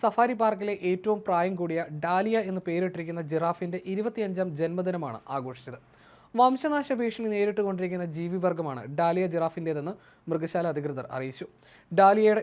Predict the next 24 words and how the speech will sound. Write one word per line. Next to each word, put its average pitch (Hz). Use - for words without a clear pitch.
ഇഷ്ടഭക്ഷണം 196
ക്യാരറ്റും 180
വെള്ളരിയും 180
ലെറ്റൂസും 190
കൊണ്ട് 180
അലങ്കരിച്ച 170
കേക്ക് 180
രൂപത്തിലാക്കിയാണ് 165
നൽകിയത്. 131
ഡാലിയ 226
ജിറാഫ് 214
ഇത് 196
കഴിക്കുന്നതിൻ്റെ 190
ചിത്രങ്ങളും 180
വീഡിയോകളും 160
സാമൂഹ്യ 233
മാധ്യമങ്ങളിൽ 196
ജി-, 160
ജീവനക്കാർ 190
പങ്കുവച്ചിരുന്നു. 156
ഇത് 269
വളരെ 226
പെട്ടെന്ന് 208
തന്നെ 185